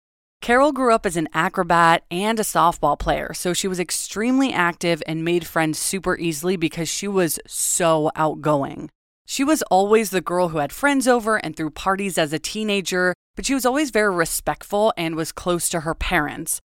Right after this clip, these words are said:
And her parents, my grandparents, were super easygoing as well, and they loved all of her friends. So these parties were never secretive or necessarily wild, and Anne and Ed stuck around the house for them a lot of the times and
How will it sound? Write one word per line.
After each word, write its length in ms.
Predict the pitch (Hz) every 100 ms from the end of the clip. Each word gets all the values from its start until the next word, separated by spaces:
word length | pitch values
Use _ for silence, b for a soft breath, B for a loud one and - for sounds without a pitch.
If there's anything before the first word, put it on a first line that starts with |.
| _
And 140 | - 170
her 140 | 170
parents, 580 | - 285 185 151 165 -
my 160 | 160 151
grandparents, 720 | 175 226 208 151 147 147 - _ _ 175
were 180 | 190
super 400 | - - 254 269
easygoing 640 | - 196 175 170 165 165 156
as 140 | 147
well, 360 | 147 147 160 180
and 120 | 165 165
they 140 | 165
loved 440 | 156 151 151 151 156
all 180 | 160 160
of 80 | 147
her 160 | 156
friends. 560 | - - 151 - 165 - _ _
So 200 | - 196
these 260 | 185 262 302
parties 400 | 220 208 208 175
were 100 | 165
never 260 | 170 156 147
secretive 760 | - 220 185 180 185 175 156
or 120 | 147 - _
necessarily 520 | 175 165 156 180 170 151
wild, 600 | 135 139 151 160 160 147 _ -
and 160 | 185 208
Anne 160 | 247
and 100 | 240
Ed 160 | 170 165
stuck 320 | - 170 165
around 380 | 151 151 156 151 -
the 120 | 170
house 340 | - 143 156
for 160 | - 185
them 200 | 190 202
a 80 | 196
lot 160 | 202
of 60 | 202
the 80 | 214
times 500 | - 220 226 220 175
and 300 | 151 143